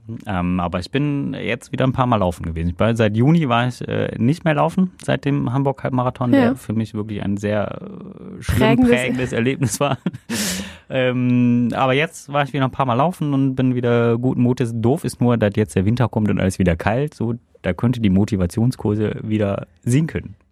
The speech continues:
Speaker 2: Ja, ich hab's mir auch eigentlich vorgenommen, diese Woche mal laufen zu gehen. Es ist schon Donnerstag, wo wir es aufnehmen und Freitag, wo ihr es hört. Ich glaube nicht. Also heute werde ich's definitiv nicht machen.
Speaker 1: Aber es kommt ja noch ein Wochenende.
Speaker 2: Ja,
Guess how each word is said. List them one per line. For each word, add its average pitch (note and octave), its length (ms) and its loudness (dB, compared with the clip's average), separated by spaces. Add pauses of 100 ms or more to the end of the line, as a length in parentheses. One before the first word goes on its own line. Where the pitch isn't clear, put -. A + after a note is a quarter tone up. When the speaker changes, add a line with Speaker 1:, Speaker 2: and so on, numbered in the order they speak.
Speaker 2:
Ja, A#3 200 2
ich A#3+ 160 -4
hab's A#3+ 140 -4
mir A#3 140 2
auch G#3+ 40 -2
eigentlich A3+ 220 0
vorgenommen, A3+ 340 0
diese A3+ 220 -2
Woche C4 200 0
mal B3 160 0
laufen C4 280 2
zu B3+ 100 0
gehen. C4+ 400 2
Es A#3+ 140 0
ist A#3 160 -4
schon A3 320 -2 (520)
Donnerstag, B3 480 -4
wo A#3+ 120 0
wir A3+ 80 2
es A3 60 -2
aufnehmen C4+ 380 0
und A3 80 -6
Freitag, A#3+ 320 -2
wo G#3 100 -4
ihr A3 140 0
es A3+ 120 -4
hört. B3 220 -2 (680)
Ich C#4+ 160 0
glaube D#4 280 2
nicht. D4 340 0
Also G#3+ 180 0
heute C4+ 200 -2
werde C#4+ 120 0
ich's - 160 -18
definitiv C4 500 2
nicht B3 340 2
machen. E4+ 360 0 (360)
Speaker 1:
Aber A2 120 -2
es - 100 -4
kommt C#3 140 -2
ja D#3 60 0
noch C#3+ 140 -4
ein C#3+ 100 -4
Wochenende. - 440 -8
Speaker 2:
Ja, G#3 380 4